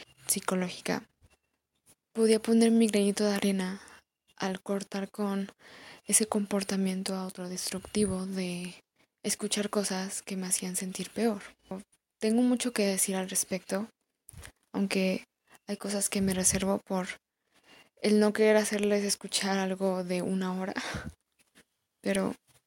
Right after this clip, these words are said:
después de un rato comprendí que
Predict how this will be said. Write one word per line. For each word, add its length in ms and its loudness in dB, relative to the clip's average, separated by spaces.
después 380 0
de 60 6
un 100 6
rato 580 2
comprendí 500 4
que 460 2